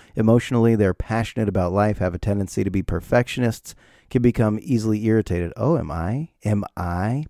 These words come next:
Pitta? Hmm. Body type number three, Kapha. Water, earth elements. These people, Kapha people. Largest of all body types. Wide hips, big shoulders, thick and wavy hair. Good stamina.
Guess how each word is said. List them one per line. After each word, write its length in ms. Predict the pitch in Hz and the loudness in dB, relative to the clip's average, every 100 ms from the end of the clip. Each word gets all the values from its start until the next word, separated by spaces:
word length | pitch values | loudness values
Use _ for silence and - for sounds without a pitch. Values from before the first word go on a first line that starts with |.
| - | -10
Pitta? 500 | - - - 214 254 _ _ _ | -8 -8 -8 -8 -10 _ _ _
Hmm. 520 | 180 165 139 98 92 87 _ _ _ _ _ _ _ _ _ _ _ _ | -4 -2 -2 -2 -6 -12 _ _ _ _ _ _ _ _ _ _ _ _
Body 220 | 104 101 | 0 0
type 200 | 98 101 | 2 2
number 280 | 101 98 95 | 2 0 0
three, 300 | - 95 92 | 0 0 0
Kapha. 640 | - 98 90 - 80 107 - _ _ _ _ _ _ | -2 -2 -2 -2 -10 -12 -20 _ _ _ _ _ _
Water, 440 | - 90 90 85 - | -2 0 0 -2 -2
earth 280 | 101 95 - | -2 -2 -4
elements. 600 | 82 82 87 - - - | -8 -8 -12 -18 -20 -6
These 160 | - 110 | -2 -2
people, 420 | - 98 127 - _ _ - | -2 -4 -6 -12 _ _ -8
Kapha 440 | - 107 - 85 | -2 -2 -2 -6
people. 360 | - 85 80 80 _ _ _ _ _ _ _ - | -8 -8 -12 -14 _ _ _ _ _ _ _ -8
Largest 560 | 90 104 117 123 - | 0 2 4 2 0
of 100 | 110 | 0
all 140 | 101 92 | 0 0
body 320 | 82 82 - | -4 -8 -8
types. 460 | - 69 - - | -12 -14 -20 -10
Wide 320 | 90 104 110 95 | -2 0 2 0
hips, 300 | 101 - - | -2 -4 -4
big 220 | 104 87 | -4 -4
shoulders, 640 | - 92 87 85 82 - - | -2 -2 0 -2 -4 -6 -2
thick 160 | 123 | -2
and 140 | 90 90 | -2 -2
wavy 340 | 98 101 104 | 0 2 0
hair. 380 | 82 82 - - _ _ _ _ _ _ _ | -2 -6 -10 -18 _ _ _ _ _ _ _
Good 180 | - 107 | -2 -2
stamina. 640 | - 110 101 95 92 90 | -4 -6 -4 -4 -4 -6